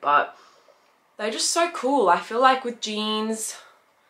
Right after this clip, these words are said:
and just, like, a crop, they just make the outfit look cool. I feel like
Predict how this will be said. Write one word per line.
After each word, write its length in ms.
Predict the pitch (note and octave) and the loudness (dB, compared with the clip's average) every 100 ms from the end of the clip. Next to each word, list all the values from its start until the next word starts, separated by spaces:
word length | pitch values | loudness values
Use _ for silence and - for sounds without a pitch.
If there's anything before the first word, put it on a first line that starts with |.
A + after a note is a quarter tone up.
| - - _ _ _ _ - | -20 -20 _ _ _ _ -8
and 160 | F#3+ | -6
just, 160 | G3 G3 | -4 2
like, 200 | F#3 - | 2 2
a 60 | F#3 | -6
crop, 400 | - F#3+ D#3+ F3 | -2 2 2 2
they 120 | E3+ | -2
just 400 | F3+ - - - | -2 -8 -10 -8
make 300 | F3+ E3+ E3 | -4 -4 -2
the 80 | - | 2
outfit 360 | E3 - - | 2 0 -6
look 160 | E3 - | -6 -6
cool. 340 | - D#3 D3 | -8 -8 -4
I 80 | E3+ | -4
feel 340 | - - B3+ | -4 2 4
like 240 | B3+ A3 | 6 4